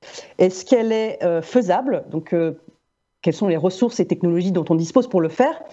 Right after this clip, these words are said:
Et enfin, est-ce qu'elle est viable ? En termes de business, voilà, elle va faire appel à quel marché ? Et ré-, si tu réponds déjà à ces trois questions, je gage que la majorité des choses qui sont sur le mur, bah, il y en aura, euh, il y en a quar-, quarante pour cent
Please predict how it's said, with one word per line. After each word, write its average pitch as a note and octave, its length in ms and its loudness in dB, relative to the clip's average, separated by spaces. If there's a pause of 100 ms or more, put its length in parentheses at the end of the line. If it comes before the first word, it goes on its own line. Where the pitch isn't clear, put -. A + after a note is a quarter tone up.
(380)
Et F3 140 6
enfin, B3 360 0
est-ce F#3+ 140 -4
qu'elle A3 140 2
est A3+ 60 0
viable ? G3+ 320 -2
En D#3+ 120 -2
termes G3 220 0
de F#3 80 0
business, G#3 540 -2
voilà, F#3+ 320 0
elle D#3 80 -2
va D#3+ 100 0
faire E3 160 -2
appel G3+ 220 0
à G#3 40 0
quel F3 200 0
marché ? - 380 -4 (300)
Et E3+ 220 4
ré-, F#3 300 -2
si - 320 -2
tu B3 100 0
réponds B3+ 240 2
déjà C4 200 0
à C4 40 -2
ces A#3+ 120 -2
trois D#4 200 0
questions, D4+ 480 -2 (600)
je G3 180 0
gage C#4 400 0
que B3 300 0
la F#3 140 0
majorité B3 500 0
des A#3 100 0
choses B3+ 240 0
qui - 100 -6
sont C4+ 140 0
sur C4+ 140 0
le G#3+ 80 0
mur, C#4 260 0 (100)
bah, F#3 220 2 (520)
il F#3+ 80 0
y G3 80 2
en G3 60 0
aura, G3 200 0
euh, F3+ 320 -2
il G#2+ 480 -6
y E3+ 60 2
en F3+ 100 0
a F3+ 80 0
quar-, G3+ 340 0
quarante A#3+ 280 0
pour A3 140 -6
cent C4 220 0